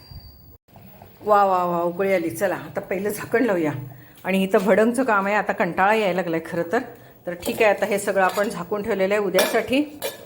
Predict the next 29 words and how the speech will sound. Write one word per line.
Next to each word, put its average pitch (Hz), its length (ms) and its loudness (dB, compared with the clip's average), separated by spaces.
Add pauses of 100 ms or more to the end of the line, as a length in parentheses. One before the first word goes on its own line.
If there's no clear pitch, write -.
(540)
उद्या 202 220 4
करूया 208 300 2
आता 185 160 0
हे 170 160 -2
सकाळी 165 380 -4
काम 160 180 -6 (1080)
फ्रेश 196 260 2
असताना. 175 360 -4 (1080)
भडंग 185 320 2
लावून 185 220 2
टाकू 185 280 -2
उद्या 165 180 -6
सकाळी - 380 -12
आता, - 200 -4
आणि 202 240 2
फोडणीसुद्धा 214 560 2
उद्या 214 240 6
सकाळी 233 380 4
करू, 240 280 2
कारण 226 340 -2
गरम 233 280 6
असताना 262 380 4
फोडणी 269 440 4 (440)
भडंग 208 260 6
लावावा 175 320 6
लागतो 175 280 0
आणि 240 280 4
गार 233 320 6
झाल्यानंतर 262 600 0